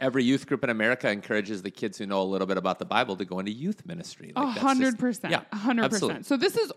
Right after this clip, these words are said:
Speaker 2: old, old, this isn't like our pastors aren't preaching this. Like,
Speaker 1: Yep.
Speaker 2: they actually, I think, do a very good job of preaching the opposite. Like,
Speaker 1: Agreed.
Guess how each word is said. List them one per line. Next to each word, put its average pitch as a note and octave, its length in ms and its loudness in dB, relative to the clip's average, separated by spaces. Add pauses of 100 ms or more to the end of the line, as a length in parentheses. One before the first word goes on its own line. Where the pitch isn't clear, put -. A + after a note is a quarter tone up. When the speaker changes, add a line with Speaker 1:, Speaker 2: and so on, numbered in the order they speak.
Speaker 2:
old, G#3+ 320 4
old, G3 200 -2
this D4 140 0
isn't C#4+ 280 0
like F3+ 340 0 (220)
our G3+ 100 2
pastors F3+ 460 -2
aren't D#3 160 -6
preaching E3 340 -6
this. - 220 -12
Like, A3 80 0
Speaker 1:
Yep. F3 100 0
Speaker 2:
they A3 160 2
actually, F#3 480 0
I F#3+ 160 -2
think, F3+ 240 -6 (400)
do A3 260 2 (120)
a G3 160 4
very G3 260 0
good F#3 140 0
job F3 160 2
of F3 100 -2
preaching G#3 300 -2
the - 80 -8
opposite. - 520 -4
Like, F3+ 120 0
Speaker 1:
Agreed. D#3+ 220 2